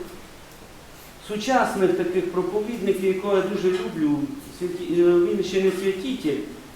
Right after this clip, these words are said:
митрополіт Афанасій, він каже, людина, яка постійно оправдується,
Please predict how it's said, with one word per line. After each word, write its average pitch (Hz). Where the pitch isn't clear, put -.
митрополіт 202
Афанасій, 196
він 208
каже, 226
людина, 240
яка 240
постійно 233
оправдується, 208